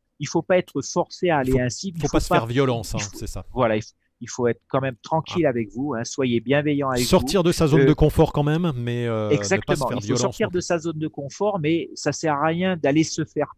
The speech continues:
Speaker 1: peur parce qu'on nous a dit que moi, euh, moi je l'ai fait, c'était bien pour moi. Euh, peut-être que pour un autre pilote, c'est... ça va être contre-productif. L'autre chose, il faut savoir que sur des stages de pilotage et cive, ça
Speaker 2: T'as
Speaker 1: y
Speaker 2: moins
Speaker 1: va
Speaker 2: d'une minute, Jérôme.
Speaker 1: progressivement.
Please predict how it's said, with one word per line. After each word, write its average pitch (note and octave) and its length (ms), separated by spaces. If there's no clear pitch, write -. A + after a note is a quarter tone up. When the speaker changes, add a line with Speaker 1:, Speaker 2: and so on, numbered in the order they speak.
Speaker 1:
peur E3+ 340
parce D3 200
qu'on D3+ 140
nous D3 220
a C#3 80
dit D3 240
que A#2+ 420
moi, C#3+ 400
euh, A#2+ 120
moi C3 220
je B2+ 120
l'ai B2+ 100
fait, C#3+ 240
c'était A#2+ 260
bien A2+ 200
pour A2+ 200
moi. F3 360
Euh, A2+ 60
peut-être D#3 360
que A#2+ 120
pour G2+ 120
un G#2+ 80
autre A2+ 160
pilote, F3 280
c'est... - 240
ça - 240
va D3 140
être F3 180
contre-productif. - 840
L'autre D#3 320
chose, A3 260
il D#3+ 60
faut C#3+ 100
savoir D3 360
que B2 80
sur C3+ 160
des C3+ 100
stages C3+ 280
de B2 60
pilotage B2 680
et G#2 140
cive, G3+ 400
ça - 160
Speaker 2:
T'as G#2+ 80
Speaker 1:
y - 20
Speaker 2:
moins B2+ 100
Speaker 1:
va C#3 40
Speaker 2:
d'une C3 120
minute, A#2+ 220
Jérôme. G#2 220
Speaker 1:
progressivement. G3+ 260